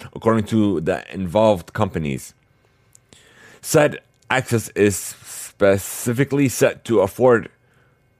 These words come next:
to afford these W M G signed acts the chance to utilize Black Party's decentralized exchange, a community-focused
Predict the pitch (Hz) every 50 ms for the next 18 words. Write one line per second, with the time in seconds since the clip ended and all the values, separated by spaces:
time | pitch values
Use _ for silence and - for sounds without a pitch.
0 | _ _ - 120 110 95 - 95 - - 113 127 123 113 98 78 101 104 95 85
1 | 107 98 104 110 107 78 98 104 98 - - 104 101 - - - 110 104 107 104
2 | - - - 101 87 80 - - - - - _ _ _ _ _ _ _ _ _
3 | _ _ _ _ _ - - - _ _ _ _ _ _ _ _ _ _ _ _
4 | _ - 95 87 - - 135 123 120 117 98 - - 113 104 104 113 113 117 113
5 | 104 95 98 95 92 92 85 - _ _ _ _ - 104 117 120 - - _ _
6 | _ 120 110 110 107 104 101 107 104 90 76 - - - - - - - - -
7 | - - - - _ _ _ _ - - 101 95 - 123 110 101 123 117 110 104
8 | 101 101 95 85 - - _ _ _ _ _ _ _ _ _ _ _ _ _ 117
9 | - - - - 135 117 95 - - - - 117 117 120 123 117 127 123 104 -
10 | 127 123 113 - 110 101 92 - - -